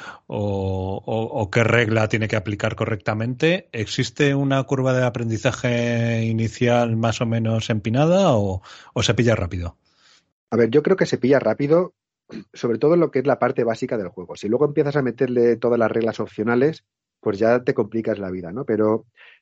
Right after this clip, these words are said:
Speaker 2: eh, el juego básico, con el combate de bombarderos básico, es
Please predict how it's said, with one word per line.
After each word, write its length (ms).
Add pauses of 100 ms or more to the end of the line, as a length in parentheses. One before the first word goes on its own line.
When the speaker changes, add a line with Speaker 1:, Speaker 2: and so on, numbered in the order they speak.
(220)
Speaker 2:
eh, 500
el 160
juego 260
básico, 480
con 200
el 260
combate 480
de 100
bombarderos 960
básico, 520 (340)
es 320